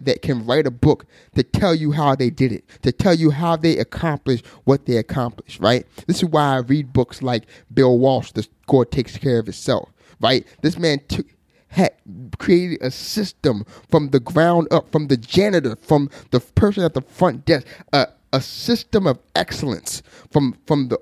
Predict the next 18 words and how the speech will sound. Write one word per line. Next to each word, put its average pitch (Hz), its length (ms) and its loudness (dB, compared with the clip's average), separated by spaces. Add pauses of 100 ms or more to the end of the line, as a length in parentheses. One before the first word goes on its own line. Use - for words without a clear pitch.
organization, 160 720 0
from 131 180 -4
the 120 100 2
bottom, 165 500 0 (340)
the 120 80 -2
person 190 300 0
at 165 80 -2
the 151 80 -2
bottom, 147 320 0
to 143 120 -2 (100)
all 165 160 4
the 175 80 2
way 165 140 2
to 160 120 -8
the 120 80 -4
player, 143 400 0
to - 160 -8
the - 100 -6